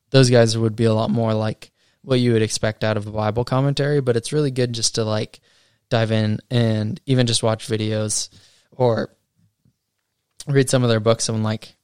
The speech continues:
how to read the Bible, you know, and where to start. And, uh, yeah, I don't know, just getting some more of that in-depth teaching and, like, actually reading alongside, you know, and those guys will have really good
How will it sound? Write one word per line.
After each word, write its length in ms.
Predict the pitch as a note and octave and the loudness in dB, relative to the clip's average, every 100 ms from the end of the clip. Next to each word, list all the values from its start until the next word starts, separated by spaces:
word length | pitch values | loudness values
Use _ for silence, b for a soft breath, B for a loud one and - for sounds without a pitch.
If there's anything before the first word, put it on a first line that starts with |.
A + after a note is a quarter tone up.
| _ | _
how 240 | _ A2 | _ 0
to 80 | A2+ | 2
read 200 | G#2+ G#2+ | 0 -2
the 80 | A2 | -2
Bible, 400 | A2 A2 G#2+ G#2+ | 0 0 0 -2
you 160 | A2+ A#2 | 0 2
know, 220 | A2+ A2+ | 2 2
and 140 | A2 | 2
where 120 | G#2+ A2+ | 0 0
to 60 | |
start. 420 | A#2 - A2 A2 - | 0 0 0 0 -4
And, 520 | A#2+ A2 G#2 G#2 G#2 - b b b b _ | -2 0 -2 -4 -8 -14 b b b b _
uh, 480 | A2+ G#2 G#2 G#2 G#2+ - _ _ _ _ _ _ _ _ _ _ - _ | -2 -2 -2 -4 -6 -12 _ _ _ _ _ _ _ _ _ _ -20 _
yeah, 180 | D#3 | 0
I 40 | C#3 | 2
don't 100 | C3+ | 4
know, 120 | B2+ | 2
just 200 | A2+ B2 | 2 0
getting 220 | C#3 C3 | 2 0
some 180 | B2 B2 | 0 0
more 220 | A2+ A2 | 2 2
of 60 | A2+ | 2
that 180 | A2+ - | 0 0
in-depth 400 | A#2 A2+ A2 - | 0 0 -2 -4
teaching 380 | A#2+ A#2 A#2+ A#2 | -6 -2 -2 -2
and, 100 | A2+ | -2
like, 220 | A2 A2 - | -2 -4 -6
actually 360 | A2+ - A2+ | -4 -2 0
reading 320 | G#2+ A2 A2 | 0 0 0
alongside, 800 | A2 G#2+ G#2+ A2+ - A#2+ A2+ G#2+ B B B - | -2 -2 -4 -6 -4 -2 -4 -6 B B B -2
you 140 | C3 | 2
know, 140 | A#2+ | 4
and 100 | A2+ | 4
those 160 | A#2 A#2+ | 2 2
guys 240 | B2 A2+ | 2 2
will 100 | A2+ | 0
have 240 | A2+ A2+ A2 | 0 -2 -2
really 200 | A2 A2 | -2 -2
good 380 | G#2+ G#2+ G#2 | -2 -4 -4